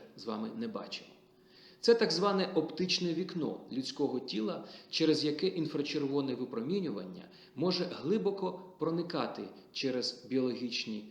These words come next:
тканини з мінімальним поглинанням гемоглобіном і водою. Такі люмінофори мають величезний потенціал у медицині,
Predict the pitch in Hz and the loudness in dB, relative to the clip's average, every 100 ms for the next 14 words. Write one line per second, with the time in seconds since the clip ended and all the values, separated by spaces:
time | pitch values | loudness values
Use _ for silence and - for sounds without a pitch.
0 | - - 113 127 185 143 - - - - | -16 -6 -4 0 0 -2 -6 -12 -18 -8
1 | 120 143 156 151 160 180 165 147 139 135 | -2 0 2 2 0 0 0 0 0 0
2 | 127 143 170 175 170 - - - 123 135 | 0 -2 -2 -4 -8 -12 -18 -14 -4 -2
3 | 131 127 110 131 165 139 - 123 120 117 | 0 -2 -2 -2 -4 -6 -6 -8 -6 -8
4 | 104 80 - - - - - - - - | -8 -10 -14 -20 -20 -20 -20 -20 -20 -20
5 | - - - 156 156 214 202 185 185 214 | -20 -12 4 4 4 2 4 2 4 6
6 | 208 180 180 170 165 - 170 170 - 180 | 6 6 4 4 2 2 2 4 2 2
7 | 160 160 151 156 147 - 175 180 156 156 | 0 -2 -2 -2 0 0 0 0 -2 -2
8 | 156 - 113 98 - | -2 -2 -4 -6 -10